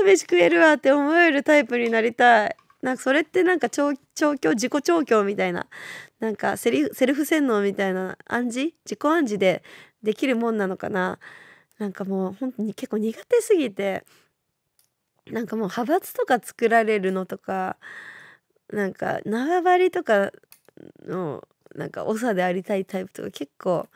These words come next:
本当はめっちゃ苦手で、なんか、「うえー」ってなっちゃうんだよね。女同士でそういうなんかやり合ってんのとか見ると。私もずっと個人プレイだったから、やっぱりソロプレイヤーを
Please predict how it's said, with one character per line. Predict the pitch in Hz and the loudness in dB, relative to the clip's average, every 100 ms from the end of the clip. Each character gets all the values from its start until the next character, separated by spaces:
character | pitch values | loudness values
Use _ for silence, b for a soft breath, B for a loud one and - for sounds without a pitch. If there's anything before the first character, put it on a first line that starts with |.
| B B B B B B | B B B B B B
本 | _ - 339 | _ -4 -2
当 | 320 | 0
は | 330 285 | 0 0
め | 254 | -2
っ | 254 | -6
ち | - | -4
ゃ | 320 | -2
苦 | 302 311 302 | 0 0 -2
手 | 285 | -2
で、 | 269 220 170 - B B B B _ | 0 0 0 -6 B B B B _
な | 220 | -8
ん | 208 | -6
か、 | - 98 - _ _ _ | -4 -4 -6 _ _ _
「う | - 202 | -6 -2
え | 330 320 370 | 2 2 2
ー」 | |
っ | |
て | 269 | 2
な | 208 | 2
っ | 196 | 0
ち | - | 0
ゃ | 190 | -2
う | |
ん | |
だ | 180 | 0
よ | 180 | -2
ね。 | 185 | -2
女 | 226 254 262 | -2 0 0
同 | 226 | 0
士 | 226 | -2
で | - | -6
そ | 190 202 | -4 0
う | 196 | 0
い | |
う | |
な | 196 | 0
ん | |
か | 185 | 0
や | 190 | 0
り | 190 208 | 2 0
合 | |
っ | 208 | 0
て | - 180 | -4 -6
ん | |
の | 170 | -6
と | - - | -8 -8
か | - - - B B B B B B B _ - | -6 -6 -6 B B B B B B B _ -8
見 | 190 196 | -2 -2
る | 180 | -2
と。 | 175 - - | -4 -8 -8
私 | - 214 220 | -10 -8 -6
も | 208 | -8
ず | 214 | -8
っ | |
と | 220 - | -10 -2
個 | 370 | 2
人 | 339 359 | 4 4
プ | 330 | 4
レ | 359 311 | 0 0
イ | |
だ | 214 | -2
っ | - | -4
た | 180 | -4
か | 175 | -4
ら、 | |
や | 170 | -4
っ | - | -6
ぱ | - | -8
り | 190 - - | -8 -8 -12
ソ | - 220 | -6 -2
ロ | 240 | -2
プ | - | 0
レ | 247 226 | 2 2
イ | |
ヤ | 180 160 | 2 0
ー | 170 | 0
を | - | -4